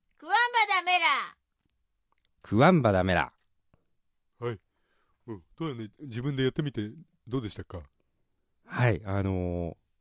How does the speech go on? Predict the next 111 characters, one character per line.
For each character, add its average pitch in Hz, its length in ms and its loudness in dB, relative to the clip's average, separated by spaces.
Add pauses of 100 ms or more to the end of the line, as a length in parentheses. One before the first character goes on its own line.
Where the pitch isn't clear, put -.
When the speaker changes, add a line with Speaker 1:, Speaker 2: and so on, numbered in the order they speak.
Speaker 2:
普 - 160 -4
段、 160 360 6 (400)
あ 90 160 -4
の、 87 180 -4
よ 110 140 -2
く 82 360 -4
周 95 200 -2
り 104 60 0
の 101 100 -2
方 98 140 -2
聞 - 220 -10
く 123 120 0
ん 101 100 2
で 80 80 -4
す - 100 -16
け 80 100 -12
れ 80 60 -6
ど、 120 60 -2
Speaker 3:
え 117 40 0
え、 - 20 -2
Speaker 2:
な 123 100 0
か 196 80 2
な 226 80 4
か 220 60 4
自 175 140 0
分 196 120 8
で 185 60 10
は 123 80 10
言 107 80 6
わ 117 80 4
な 117 100 2
い 107 60 2
の 90 80 -2
で、 85 80 -4
や 85 60 -4
っ - 20 -14
ぱ - 140 -4
り 107 180 -2
こ 90 280 -6
う、 - 80 -8
Speaker 3:
え 95 40 2
え。 - 20 2
Speaker 2:
は 80 60 0
い、 - 100 -6
練 113 160 4
習 107 120 0
す 110 140 -6
る 98 60 -4
と、 98 160 -4
Speaker 3:
お、 127 260 6
Speaker 2:
は 120 260 2
い。 78 100 -8 (160)
Speaker 3:
お 151 480 6
ー、 - 40 -6 (220)
周 147 200 2
り 190 60 -2
で 214 60 0
は 190 60 6
言 147 100 0
っ - 20 -20
て 156 100 -4
る 139 60 -4
け 170 120 -6
ど、 135 80 -4
自 110 160 -10
分 156 120 -2
で 160 80 2
は 131 120 6
あ - 20 2
ん 107 80 -4
ま 104 260 -4
使 117 120 -2
っ - 20 2
て 131 60 6
み 123 60 6
た 120 60 6
い 104 60 2
な。 - 60 -2
Speaker 2:
あ 131 160 8
ま 113 100 10
り、 - 140 -4
は 127 220 2
い、 - 0 - (120)
は 87 60 -6
い。 76 60 -12 (360)
Speaker 3:
ね、 117 160 -10 (140)
山 120 120 -8
本 127 80 -12
さ 127 100 -10
ん、 107 40 -10
発 110 260 -4
音 131 80 4
は 123 80 2
ど 131 120 0
う 110 80 0
で 95 60 -8
し - 100 -20
た？ 85 120 -14
Speaker 1:
バ 76 60 -14
カ - 60 -20 (100)
言 349 140 -2
い - 20 -4 (380)
方 - 120 -4
だ 349 100 -2
と 311 60 -8
思 311 60 -6
い 302 40 -8
ま 294 160 -10
す - 100 -20
っ - 40 -20
て。 214 100 -10